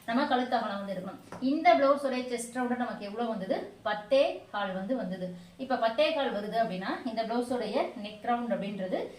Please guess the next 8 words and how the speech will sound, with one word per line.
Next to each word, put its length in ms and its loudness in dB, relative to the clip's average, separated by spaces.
ரெண்டே 280 4
முக்கால் 480 4
வந்து 140 -2
தாராளமா 460 0
எடுத்துக்கலாம். 480 -6
ரெண்டே 280 4
முக்காலுக்கு 440 0
மேல 220 4